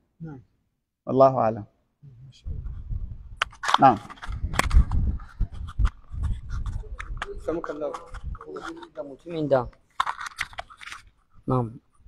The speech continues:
Speaker 3: zai iya zama uzuri ga mutumin da a community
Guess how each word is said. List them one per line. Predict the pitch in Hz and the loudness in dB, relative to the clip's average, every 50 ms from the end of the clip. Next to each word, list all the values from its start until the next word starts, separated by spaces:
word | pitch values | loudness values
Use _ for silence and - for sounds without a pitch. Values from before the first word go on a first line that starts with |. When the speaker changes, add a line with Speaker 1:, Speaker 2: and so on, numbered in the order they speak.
| - - | -8 2
Speaker 3:
zai | 143 151 208 202 | 10 12 12 12
iya | 185 185 180 | 12 12 12
zama | 160 170 170 170 165 170 170 | 12 12 12 12 12 12 12
uzuri | 175 170 156 156 143 143 139 143 - - - - - - - - - _ - _ - | 12 12 12 12 12 12 8 6 4 -2 -8 -12 -18 -20 -20 -20 -20 _ -20 _ 4
ga | - 123 | 8 10
mutumin | 131 143 135 - 165 196 196 175 160 143 | 10 10 10 10 10 10 12 12 12 12
da | 135 107 | 12 12
a | 120 - | 10 8
community | - 139 139 151 165 175 170 160 - - 151 131 - - | 8 10 12 12 12 12 12 12 10 6 2 2 2 -2